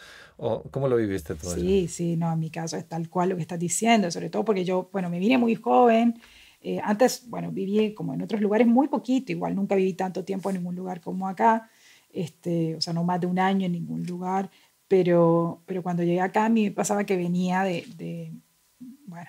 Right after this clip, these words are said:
Speaker 2: de Colombia, que, que es mi país, de Cartagena, que es una ciudad muy chiquitita, eh, con una familia supremamente tradicional, religiosa, conservadora, o sea, todos los vicios que puedas imaginar del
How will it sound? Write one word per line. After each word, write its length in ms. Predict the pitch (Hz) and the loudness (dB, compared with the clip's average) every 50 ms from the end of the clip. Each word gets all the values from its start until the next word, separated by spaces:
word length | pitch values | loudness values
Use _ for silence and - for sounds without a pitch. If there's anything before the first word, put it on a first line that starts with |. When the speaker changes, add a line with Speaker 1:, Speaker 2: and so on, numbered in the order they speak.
| - | -20
Speaker 2:
de 160 | - 202 170 165 | -18 -14 -12 -10
Colombia, 720 | - 170 175 185 196 202 196 196 190 202 202 208 226 214 | -6 -2 2 4 4 4 4 4 2 2 4 4 2 0
que, 240 | 208 180 175 175 170 | 0 -2 -4 -4 -6
que 160 | - - 175 | -8 -12 -12
es 80 | 151 143 | -10 -8
mi 140 | 175 170 | -8 -10
país, 220 | 165 - 170 170 196 | -8 -8 -6 -6 -4
de 120 | 185 185 | -4 -4
Cartagena, 580 | 180 175 165 160 165 - - - 202 196 202 196 | -4 -6 -8 -8 -10 -8 -6 -2 -2 0 -2 -2
que 60 | 180 | -2
es 60 | 170 | -4
una 140 | 170 180 170 | -4 -4 -6
ciudad 160 | - - - | -6 -6 -8
muy 120 | 180 190 170 | -8 -8 -8
chiquitita, 680 | - 190 180 202 165 220 220 208 - 202 208 208 226 220 - - - - - - - _ | -8 -8 -8 -6 -4 -2 -2 -2 -2 -2 0 0 -2 -4 -6 -18 -20 -20 -20 -20 -20 _
eh, 160 | - - 190 180 | -12 -10 -10 -8
con 120 | - 175 | -6 -4
una 120 | 170 175 170 | -4 -4 -4
familia 460 | 170 - 180 180 185 180 190 190 185 | -4 -4 -4 -4 -2 0 2 2 0
supremamente 1120 | 180 - 175 - - 175 175 175 180 165 170 - 170 165 165 165 165 165 165 165 170 151 | 0 -2 -6 -8 -8 -6 -4 -4 -4 -6 -6 -6 -4 -4 -4 -4 -6 -8 -8 -8 -10 -10
tradicional, 680 | - 175 190 190 196 - 214 185 170 175 180 180 180 175 | -8 -4 -4 -2 -2 -2 -4 -4 -2 -2 0 0 0 -2
religiosa, 880 | 160 170 165 165 165 - 180 175 180 170 - - 175 175 170 170 170 170 | -4 -6 -8 -8 -10 -10 -8 -8 -6 -6 -8 -8 -12 -12 -12 -12 -12 -12
conservadora, 640 | - 180 175 - 190 185 185 175 170 165 175 170 175 | -12 -10 -10 -10 -8 -6 -6 -6 -4 -4 -4 -4 -6
o 40 | 170 | -6
sea, 100 | 156 180 | -8 -8
todos 160 | 160 185 185 190 | -8 -6 -4 -4
los 100 | 175 165 | -4 -4
vicios 360 | 165 190 196 - - 202 196 | -4 -4 -4 -2 -2 -2 -2
que 100 | - 175 | -4 -8
puedas 260 | 165 - 175 175 165 | -8 -6 -6 -4 -4
imaginar 460 | 180 175 175 156 170 165 175 175 180 | -4 -4 -4 -4 -2 -2 -2 -2 -4
del 300 | 185 185 175 170 262 285 | -6 -8 -10 -10 -12 -16